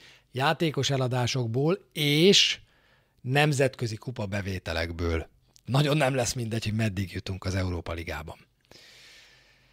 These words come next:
Az én tippem az, hogy fogunk még igazolni, de kölcsönbe opcióval.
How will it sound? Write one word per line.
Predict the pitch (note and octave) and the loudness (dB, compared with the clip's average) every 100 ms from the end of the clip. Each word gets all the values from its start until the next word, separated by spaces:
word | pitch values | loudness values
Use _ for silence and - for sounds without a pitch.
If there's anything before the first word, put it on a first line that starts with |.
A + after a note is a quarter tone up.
| _ _ _ _ | _ _ _ _
Az | - E3 | 4 6
én | A3+ | 6
tippem | G3+ F#3 F3+ | 6 6 6
az, | F#3 | 6
hogy | D#3 D#3 | 6 4
fogunk | F#3 E3 D#3 | 4 4 4
még | C#3+ | 4
igazolni, | E3+ E3 D3+ D#3 D3 | 6 6 6 4 4
de | C3+ C#3 C#3 - - | 4 4 4 -2 -6
kölcsönbe | - E3 D#3+ D#3+ C#3 C3 B2+ _ | 8 8 10 8 6 4 2 _
opcióval. | - C#3+ - B2+ A2+ G2+ F#2+ E2+ | 0 0 2 2 2 0 -2 -4